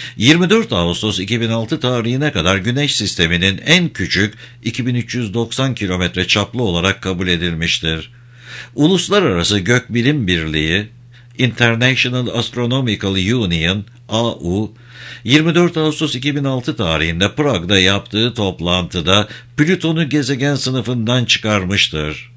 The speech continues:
O artık bir asteroittir ve yüz otuz dört bin üç yüz kırk rakamı ile anılmaktadır.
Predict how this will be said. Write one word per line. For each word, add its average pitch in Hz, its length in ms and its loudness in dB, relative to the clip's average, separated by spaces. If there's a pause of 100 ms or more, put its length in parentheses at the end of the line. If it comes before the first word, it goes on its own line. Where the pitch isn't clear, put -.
(500)
O 175 360 4 (100)
artık 135 500 -2
bir 123 280 0
asteroittir 95 880 0 (240)
ve 92 360 4 (200)
yüz 113 220 0
otuz 127 340 -2
dört 160 260 2
bin 143 120 0
üç 135 260 -4
yüz 143 160 -4
kırk 147 280 0
rakamı 123 400 -2
ile 117 220 0
anılmaktadır. 87 1160 -2